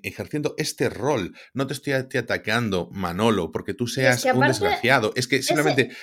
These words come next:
Speaker 1: por dejadez, por haber sido
Speaker 2: Sí, sí, sí,
Speaker 1: egoísta,
Speaker 2: sí.
Speaker 1: pero por, por haberlo aprendido, pero por tampoco haber tenido interés en desaprenderlo,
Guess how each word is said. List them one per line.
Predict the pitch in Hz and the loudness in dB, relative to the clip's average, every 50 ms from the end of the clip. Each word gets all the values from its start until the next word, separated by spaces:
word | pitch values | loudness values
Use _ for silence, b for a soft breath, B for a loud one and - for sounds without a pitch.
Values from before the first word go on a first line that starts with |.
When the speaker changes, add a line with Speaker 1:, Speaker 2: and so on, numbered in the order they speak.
| B B - | B B 0
Speaker 1:
por | - 127 127 123 113 | 4 4 4 4 4
dejadez, | 110 113 110 - - 101 101 123 143 139 135 - - | 2 0 0 2 0 2 4 4 4 2 0 -2 -6
por | - 123 120 113 117 | 0 0 0 0 0
haber | - 120 123 131 139 131 | -2 -2 0 0 -2 -2
sido | - - 151 131 143 | -2 -4 0 0 0
Speaker 2:
Sí, | - - | 0 2
sí, | 123 | 0
sí, | 120 | 2
Speaker 1:
egoísta, | 117 117 117 127 151 - - 202 180 110 | 2 2 2 2 2 0 0 0 0 -2
Speaker 2:
sí. | 101 | 0
Speaker 1:
pero | - 113 104 95 - | 0 -2 -2 -2 0
por, | - 110 104 - | -2 -2 -2 0
por | - 113 104 | -2 0 0
haberlo | 113 131 175 196 | 2 2 4 2
aprendido, | 180 - 147 139 156 180 180 202 190 | 4 2 0 0 0 2 2 2 2
pero | - 131 - 117 | 4 0 0 0
por | - 113 107 | -2 -4 -4
tampoco | - 107 95 - 147 - - | -2 -4 -2 -2 -2 -2 -2
haber | - 151 123 | -2 -2 -4
tenido | - 127 123 110 107 | -2 -4 -2 -2 -2
interés | 104 95 - 98 87 90 90 - - | -2 -2 -4 -4 -4 -4 -6 -4 -4
en | 117 110 104 | -2 -2 -2
desaprenderlo, | 107 - 107 95 - 92 101 110 127 160 180 226 240 247 | -4 -4 -4 -6 -4 -4 -4 0 0 0 0 0 -2 -4